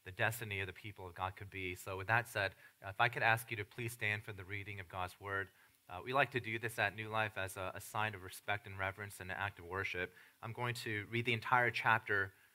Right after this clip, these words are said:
of twenty, Revelations twenty, starting with verse one to verse fifteen. And this is God's word for us today, friends. John, the, the Apostle John, he's writing this, and he says,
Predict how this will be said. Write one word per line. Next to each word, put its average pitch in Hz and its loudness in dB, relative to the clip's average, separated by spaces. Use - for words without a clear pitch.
of 98 -6
twenty, 123 4
Revelations 104 0
twenty, 101 -4
starting 110 2
with 92 -6
verse 95 -10
one 107 -2
to 107 -4
verse 95 -6
fifteen. 92 -4
And 110 -4
this 123 0
is 90 -8
God's 98 4
word 95 -4
for 95 -8
us 95 -2
today, 95 2
friends. 95 -4
John, 131 6
the, 117 0
the - -8
Apostle 120 6
John, 113 4
he's 101 -4
writing 113 8
this, 98 2
and 98 -4
he 95 -2
says, 101 2